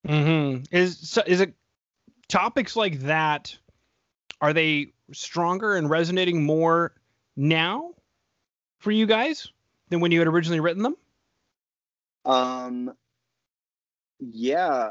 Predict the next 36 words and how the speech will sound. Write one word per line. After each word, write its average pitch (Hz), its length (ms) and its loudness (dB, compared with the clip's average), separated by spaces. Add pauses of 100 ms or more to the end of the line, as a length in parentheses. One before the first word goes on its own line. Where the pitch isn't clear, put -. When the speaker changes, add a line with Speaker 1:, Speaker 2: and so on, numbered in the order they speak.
(120)
Speaker 2:
um, 107 720 -8 (220)
as 113 220 -14
far 120 320 -10
as, 107 300 -10
like, 104 260 -12 (1080)
you 117 120 -12 (720)
know, 113 80 -18
the 113 100 -6
rising 107 480 -6
above 104 380 -8
kind 113 180 -10
of 107 100 -12
thing, 101 300 -10
because 95 600 -8 (1500)
the 110 160 -10
process 104 540 -6
of 98 140 -10
doing 101 260 -6
this 95 140 -10
whole 95 200 -4
album 92 260 -8
was 92 160 -12
just 98 260 -12
so 107 140 -6
much 101 220 -10
harder 95 340 -6
than 92 160 -10
we 92 160 -8
ever 92 280 -6
anticipated. 87 880 -8
So 95 380 -2 (140)
to, - 120 -10 (280)
like, 95 240 -2
to 110 140 -10
be 101 140 -2
able 101 520 -4